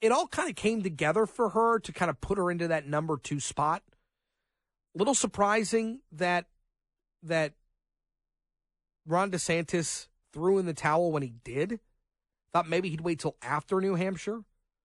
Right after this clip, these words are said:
just to kinda get a gauge on where he's at. But I, to me, that would tell you that internal polling doesn't suggest Ron DeSantis would do very well in New Hampshire.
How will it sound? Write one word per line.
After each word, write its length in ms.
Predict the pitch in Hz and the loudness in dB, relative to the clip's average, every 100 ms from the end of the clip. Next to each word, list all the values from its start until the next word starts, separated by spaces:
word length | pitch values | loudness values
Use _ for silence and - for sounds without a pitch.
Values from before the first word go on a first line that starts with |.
| _ _ _ | _ _ _
just 220 | - 196 - | -6 -4 -4
to 60 | |
kinda 320 | - 190 196 156 _ _ 143 | -2 0 0 -4 _ _ -6
get 140 | 165 | -2
a 40 | 165 | -2
gauge 440 | 135 143 156 160 | -2 -2 -2 0
on 120 | 156 | 0
where 200 | 156 156 | 0 0
he's 140 | 151 135 | 0 2
at. 220 | 156 180 | 2 2
But 120 | 190 | 2
I, 200 | 180 185 - _ _ _ _ _ | 2 0 -8 _ _ _ _ _
to 80 | - | 0
me, 420 | 196 285 226 226 - 190 | 2 4 2 -2 -8 -4
that 200 | 180 254 | 0 0
would 120 | 226 | -2
tell 200 | - 226 | 2 2
you 160 | 208 214 | 2 2
that 180 | 208 208 | 2 2
internal 420 | 190 170 226 240 | -2 0 2 2
polling 440 | - 202 190 175 | 2 2 2 0
doesn't 360 | 160 175 165 139 | 0 0 -2 -8
suggest 440 | 156 139 165 - | -8 -2 -2 0
Ron 180 | 165 160 | -2 -2
DeSantis 480 | 143 165 151 139 - | -2 -4 -4 -6 -8
would 140 | 151 | -4
do 180 | 139 147 | -2 -2
very 240 | 135 120 | -4 -6
well 320 | 110 107 80 - _ _ _ _ _ _ _ _ _ _ | -10 -12 -14 -20 _ _ _ _ _ _ _ _ _ _
in 140 | 165 | -2
New 140 | 143 127 | 0 -2
Hampshire. 360 | 117 104 - | -6 -12 -20